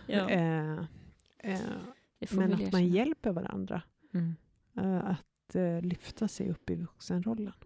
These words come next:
Speaker 1: Mm.
Speaker 2: Att vara vuxen och ta ansvar för egna känslor och handlingar.
Speaker 1: Mm.
Speaker 2: Mhm.
Speaker 1: Jag tänker både att man hjälper sina medarbetare att komma ur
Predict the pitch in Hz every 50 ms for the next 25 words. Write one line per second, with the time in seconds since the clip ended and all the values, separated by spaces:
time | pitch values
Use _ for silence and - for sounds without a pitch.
0 | - _ - - 185 170 165 151 - - - _ _ _ _ _ _ _ _ _
1 | _ _ - - - - - _ _ _ _ _ _ - - - 202 190 185 175
2 | 180 185 - - - - 202 185 185 - - - 175 170 165 - - 180 170 165
3 | - - 160 156 175 - - 196 180 170 180 180 175 160 - - 170 165 160 -
4 | - 180 170 165 160 165 170 165 160 170 180 180 180 170 - - _ - 208 185
5 | 170 160 151 - - _ _ _ - 185 170 170 180 180 214 226 - _ _ _
6 | _ _ _ _ _ _ - - - - - - - - _ _ _ - - 180
7 | 170 170 - 160 175 156 151 175 202 220 - 214 190 170 160 165 - - 156 156
8 | - 151 151 147 147 147 156 156 151 151 185 208 208 - 165 151 - - - -
9 | 156 151 147 147 147 156 -